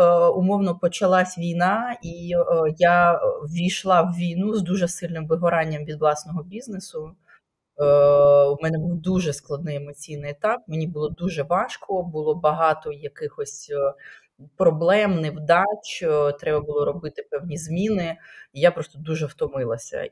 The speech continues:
І, е, почалась війна, і я взагалі не розуміла, як зараз в війну вести колектив, як вирулити бізнес. Я, я, я не розуміла. Це для мене було дуже важко, дуже складно, але я признала в собі оцю, ц-,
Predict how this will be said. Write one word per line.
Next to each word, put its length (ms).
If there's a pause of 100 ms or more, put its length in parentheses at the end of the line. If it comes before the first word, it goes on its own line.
І, 300
е, 120 (800)
почалась 580
війна, 280
і 80
я 80
взагалі 480
не 120
розуміла, 520
як 380
зараз 680
в 40
війну 800 (640)
вести 540
колектив, 840
як 320
вирулити 560
бізнес. 520
Я, 240
я, 140
я 180
не 120
розуміла. 540
Це 140
для 160
мене 280
було 360
дуже 340
важко, 440
дуже 220
складно, 720 (520)
але 360
я 180
признала 720
в 120
собі 520
оцю, 560
ц-, 340